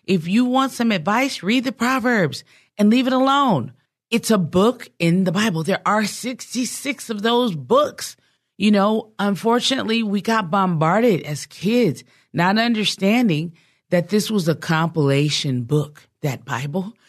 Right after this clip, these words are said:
So it was very intimidating, very overwhelming. And a lot of times people don't realize, hey, that Bible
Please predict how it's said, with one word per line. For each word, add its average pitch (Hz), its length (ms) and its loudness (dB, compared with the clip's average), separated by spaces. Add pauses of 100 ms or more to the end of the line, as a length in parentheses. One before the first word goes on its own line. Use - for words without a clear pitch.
(180)
So 240 460 0
it 220 120 4
was 254 240 0
very 262 360 2
intimidating, 226 840 2
very 220 400 2
overwhelming. 202 800 2 (280)
And 175 120 2
a - 20 4
lot 202 240 4
of 233 100 -4
times 220 320 2
people 220 300 2
don't 196 240 2
realize, 170 560 2
hey, 220 460 0 (400)
that 180 240 0 (200)
Bible 175 640 0